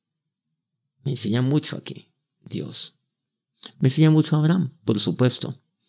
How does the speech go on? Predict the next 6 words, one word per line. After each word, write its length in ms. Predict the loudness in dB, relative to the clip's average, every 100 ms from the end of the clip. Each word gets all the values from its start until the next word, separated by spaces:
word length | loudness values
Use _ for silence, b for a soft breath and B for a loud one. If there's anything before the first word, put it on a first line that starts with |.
| b b b b
de 340 | -4 0 -2 -2
cómo 320 | 2 4 4 0
es 160 | -6
que 180 | -6 -4
yo 200 | -4 -4
vuelvo 680 | -4 -2 -2 -6 -10 -14